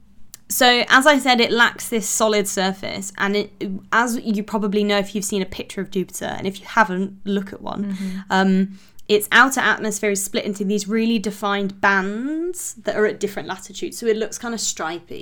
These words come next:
Speaker 2: Yeah.
Speaker 1: when it's flat, right?
Speaker 2: Yeah.
Speaker 1: Storms occur at the boundaries between these bands
Speaker 2: This is so
Speaker 1: because
Speaker 2: cool.
Speaker 1: it's so cool because of the different gases meeting each other,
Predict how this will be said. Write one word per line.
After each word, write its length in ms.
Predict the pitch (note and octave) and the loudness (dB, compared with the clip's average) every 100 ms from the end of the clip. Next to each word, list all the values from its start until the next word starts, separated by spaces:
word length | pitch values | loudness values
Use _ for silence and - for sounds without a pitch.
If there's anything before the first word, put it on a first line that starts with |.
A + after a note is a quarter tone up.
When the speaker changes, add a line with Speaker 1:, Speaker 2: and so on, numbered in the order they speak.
| G3 | -6
Speaker 2:
Yeah. 180 | F3 | -4
Speaker 1:
when 100 | F#3 | -4
it's 140 | F3+ - | -6 -12
flat, 280 | - A#2+ - | -8 -8 -8
right? 300 | G3+ F3 - | -6 -6 -6
Speaker 2:
Yeah. 280 | F#3 E3+ E3+ - - - - - - - | -8 -10 -12 -18 -20 -20 -20 -20 -20 -12
Speaker 1:
Storms 1080 | - - - D4 C#4 F#3+ F3 A3+ D4 D#4+ - | -8 -6 -2 0 2 0 0 -4 -2 -4 -2
occur 400 | G3+ G3+ B3+ A#3 | -4 -4 0 2
at 100 | G#3 | 0
the 60 | G3+ | -2
boundaries 640 | A3 A3+ A#3 A#3 A3 G#3 | 4 4 4 0 0 -2
between 360 | G3+ G3+ G#3+ G3+ | -4 -4 -2 -2
these 120 | G3 | -2
bands 400 | G3+ G3+ G3 - | 0 2 0 -2
Speaker 2:
This 40 | |
is 80 | G#3 | -2
so 120 | B3 A3 | 0 2
Speaker 1:
because 140 | G#3 | 0
Speaker 2:
cool. 260 | G3 F3+ F3 | -4 -8 -4
Speaker 1:
it's 100 | C4+ | 0
so 160 | F4 | 0
cool 180 | E4 D4+ | 0 0
because 360 | G3+ G#3+ A#3 G#3 | 0 0 0 0
of 180 | G#3+ G#3 | -2 0
the 80 | |
different 720 | G#3 A3 A3 - G#3 G#3 F#3+ G3 | 0 0 -2 -2 -2 -2 -4 -2
gases 640 | G3 G3 - G#3 F#3+ - | -2 -2 -2 0 0 -2
meeting 540 | A3 G#3 G3 - - | -2 -2 -4 -8 -10
each 240 | - - - | -10 -12 -12
other, 240 | - - | -12 -14